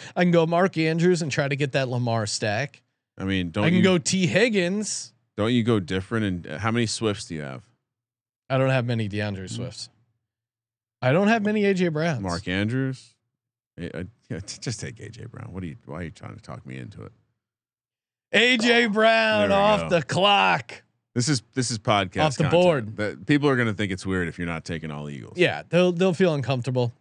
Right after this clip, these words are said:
Speaker 2: Look at this. Look at the color coordination. We have four teams that went running back, running back.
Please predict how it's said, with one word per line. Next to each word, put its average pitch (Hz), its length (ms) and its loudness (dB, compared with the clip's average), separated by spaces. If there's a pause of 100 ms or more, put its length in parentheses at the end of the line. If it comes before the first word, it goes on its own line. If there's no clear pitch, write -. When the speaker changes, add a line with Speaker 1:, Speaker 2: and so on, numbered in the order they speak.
(1300)
Speaker 2:
Look 131 100 2
at 151 60 6
this. 143 220 0
Look 156 120 2
at 214 80 4
the 180 60 0
color 147 340 2
coordination. 92 600 -2
We 101 80 2
have 101 120 0
four 156 340 0
teams 147 340 0
that 127 120 0
went 110 200 0
running 107 240 0
back, 113 220 0
running 78 240 -6
back. 76 340 -10